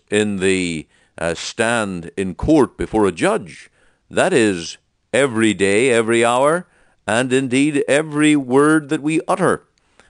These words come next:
We are to speak the truth at all times.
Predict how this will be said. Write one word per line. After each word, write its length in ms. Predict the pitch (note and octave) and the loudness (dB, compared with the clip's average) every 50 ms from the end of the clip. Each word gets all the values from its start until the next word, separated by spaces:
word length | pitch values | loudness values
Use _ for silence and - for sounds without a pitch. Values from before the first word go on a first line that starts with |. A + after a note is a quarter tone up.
| _ _ - | _ _ -8
We 220 | - F2 G#2 A2+ A2 | -4 0 0 2 2
are 240 | G#2+ A2+ A#2 A#2 | 2 2 2 0
to 240 | A2 - - G#2 G2+ | 0 -2 -4 -6 -6
speak 580 | - - - - - _ C3+ C#3+ D3+ - - _ _ _ _ _ _ | -4 -8 -12 -12 -4 _ -2 -2 -2 -4 -14 _ _ _ _ _ _
the 260 | - G2+ G2 A2+ A2 | -12 -2 0 0 0
truth 800 | - _ - - - - A3 A#3 G3 A2+ - - - - _ _ _ _ _ _ _ | 0 _ -12 -14 -6 -2 0 2 2 0 0 -6 -16 -20 _ _ _ _ _ _ _
at 220 | - G2 G2 - - _ | -4 -4 -4 -4 -4 _
all 560 | - A2+ A#2+ B2+ C3 C#3 C#3+ C#3+ C#3 C3+ C3 | 2 4 4 4 4 4 4 4 4 2 0
times. 960 | - - - - D3 C#3+ C3+ A#2+ G#2 F#2 D#2+ D2+ C2+ C2 A#1+ - - - | -2 -6 -6 -4 0 0 2 2 0 0 -4 -6 -10 -14 -18 -20 -20 -20